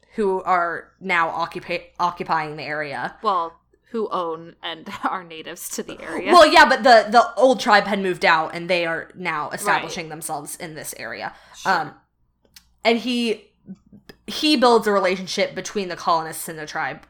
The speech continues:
Speaker 1: It's obviously rocky at first, but he's kind of the only reason that they have a relationship with them at all. He,
Speaker 2: Mm-hmm.
Speaker 1: he, like, was very helpful <laughs> to them as people.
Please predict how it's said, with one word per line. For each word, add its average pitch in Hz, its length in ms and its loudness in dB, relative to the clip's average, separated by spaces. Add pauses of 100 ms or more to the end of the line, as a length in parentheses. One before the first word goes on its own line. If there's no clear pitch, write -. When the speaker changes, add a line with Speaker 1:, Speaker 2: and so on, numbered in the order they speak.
(140)
Speaker 1:
It's 127 140 -14
obviously 160 640 -8 (380)
rocky 170 500 0
at - 160 -6
first, 175 380 -2
but 175 220 -2
he's 214 260 -6
kind 208 220 2
of 185 80 -2
the 196 100 0
only 233 300 2
reason 214 400 -2
that 175 160 -4
they 185 100 0
have 190 200 2
a 180 40 -8
relationship 180 540 -8
with 180 120 -8
them 165 140 -8
at 165 160 -12
all. - 320 -10 (220)
He, 202 260 -2
Speaker 2:
Mm-hmm. 170 100 -12
Speaker 1:
he, 180 380 -10
like, 160 260 -8 (800)
was 190 180 -4
very 190 320 0
helpful 165 400 -10
<laughs> 294 380 -6
to - 160 0
them 165 320 -6
as - 220 -10
people. 175 380 -12